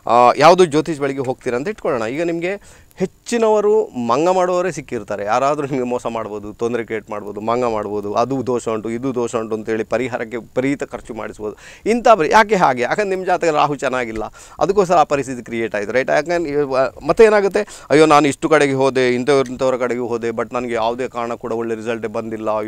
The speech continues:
ಏನು ಮಾಡೋಣ ಅಲ್ವಾ? ಆಗೇನಾಗುತ್ತೆ, ನಿಮಗೆ ಅದರ ಮೇಲೆ ಒಂದು ಇಂಟ್ರೆಸ್ಟೇ ಹೊರಟೋಗಿದೆ, ಜ್ಯೋತಿಷನೇ ಸುಳ್ಳು, ಎಲ್ಲ ಮೋಸನೇ ಮಾಡ್ತಾರೆ. So ಈ ರೀ-, ಯಾಕೆ? ಯಾಕಂದ್ರೆ ಅದು ಜ್ಯೋತಿಷ ಸುಳ್ಳು ಅಂತ ಕೂಡ ಅಲ್ಲ,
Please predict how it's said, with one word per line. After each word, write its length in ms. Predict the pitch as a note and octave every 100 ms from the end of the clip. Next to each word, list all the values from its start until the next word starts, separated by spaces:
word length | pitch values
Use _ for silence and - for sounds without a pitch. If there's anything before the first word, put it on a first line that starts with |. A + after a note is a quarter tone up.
| A2+
ಏನು 100 | A#2+
ಮಾಡೋಣ 280 | A#2 A2 G#2+
ಅಲ್ವಾ? 380 | A2 B2 C3+ - - -
ಆಗೇನಾಗುತ್ತೆ, 600 | D3+ G3+ A3 G#3+ G#3+ A3
ನಿಮಗೆ 360 | G3+ G3 G3+ A3
ಅದರ 400 | - D3+ D#3 F#3
ಮೇಲೆ 200 | F3+ F#3
ಒಂದು 120 | F3+
ಇಂಟ್ರೆಸ್ಟೇ 360 | F3 F#3+ E3+ E3
ಹೊರಟೋಗಿದೆ, 360 | C3 C3 D3+
ಜ್ಯೋತಿಷನೇ 580 | C3+ C#3+ C#3 C#3 C3+ B2
ಸುಳ್ಳು, 400 | C3 A#2+ A#2 A2+
ಎಲ್ಲ 160 | A#2 B2+
ಮೋಸನೇ 400 | A#2 A#2 B2 A2+
ಮಾಡ್ತಾರೆ. 360 | G#2+ G2+ A2+
So 160 | C3 F3+
ಈ 100 | D3
ರೀ-, 100 | A2
ಯಾಕೆ? 520 | F3+ - - - - -
ಯಾಕಂದ್ರೆ 320 | - B3 A#3
ಅದು 220 | G#3 B3+
ಜ್ಯೋತಿಷ 480 | C3+ C3+ D3+ G#3+ G#3+
ಸುಳ್ಳು 340 | - D#3+ F#3+
ಅಂತ 160 | F#3+ F#3
ಕೂಡ 220 | F#3 D#3+
ಅಲ್ಲ, 220 | C3+ G#2+